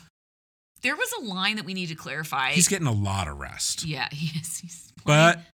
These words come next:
Speaker 1: plenty
Speaker 2: but
Speaker 1: of rest.
Speaker 2: he does have a lot on his plate,
Speaker 1: He
Speaker 2: so it
Speaker 1: does.
Speaker 2: balances out.
Speaker 1: <laughs> So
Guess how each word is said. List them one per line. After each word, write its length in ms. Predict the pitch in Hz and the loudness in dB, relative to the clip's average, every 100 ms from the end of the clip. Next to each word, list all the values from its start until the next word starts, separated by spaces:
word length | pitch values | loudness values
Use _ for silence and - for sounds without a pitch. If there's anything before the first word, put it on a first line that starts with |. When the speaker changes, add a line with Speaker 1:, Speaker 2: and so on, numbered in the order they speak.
| - | 2
Speaker 1:
plenty 260 | 143 156 | 4 4
Speaker 2:
but 40 | 226 | 2
Speaker 1:
of 60 | 175 | -2
rest. 220 | 135 - | -4 -2
Speaker 2:
he 160 | 143 139 | 0 0
does 380 | 135 135 131 131 | 2 -2 2 2
have 180 | 135 113 | 2 0
a 40 | |
lot 240 | 110 107 | 2 2
on 100 | 98 | 0
his 140 | 92 - | -2 -4
plate, 300 | - 98 - | -4 -6 -6
Speaker 1:
He 60 | - | -4
Speaker 2:
so 160 | 208 | 0
it 20 | 110 | 2
Speaker 1:
does. 60 | 117 | 4
Speaker 2:
balances 520 | 127 120 123 - 101 | 4 4 4 4 4
out. 320 | 117 87 98 - | 4 2 -2 -6
Speaker 1:
<laughs> 40 | - - _ - _ 508 - 539 _ _ _ - - - - 349 | -16 -20 _ -20 _ -20 -20 -20 _ _ _ -16 -12 -8 -6 -8
So 500 | - - 330 311 285 | -6 -4 0 0 -2